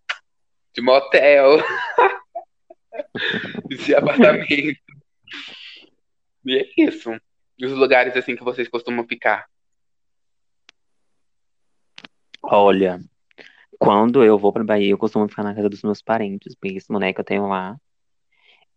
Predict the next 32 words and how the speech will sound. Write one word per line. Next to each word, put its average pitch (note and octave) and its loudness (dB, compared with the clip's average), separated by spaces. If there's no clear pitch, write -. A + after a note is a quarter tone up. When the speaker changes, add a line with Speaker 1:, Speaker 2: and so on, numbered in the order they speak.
Speaker 2:
E A2+ 4
quando, A#2+ 0
e - -12
quando F3+ 0
eu C#3+ 0
vou G#2 2
pra G#2 -4
viagem, G2 0
tipo G2+ -4
assim, G2 -4
praia, F#2+ -2
é, F#2+ -2
Rio G#2+ -6
de - -10
Janeiro, G2+ 0
eu A#2 6
sempre B2+ -2
prefiro B2 -4
alugar, G#2+ 0
tipo, - -10
um A2 -2
apartamento C#3 -4
ou G#2 2
uma B2 -2
casa G#2 -2
do A#2+ -6
que A2+ -2
ficar - -4
em A#2+ -4
hostel - -6
e G#2 0
hotel. - -6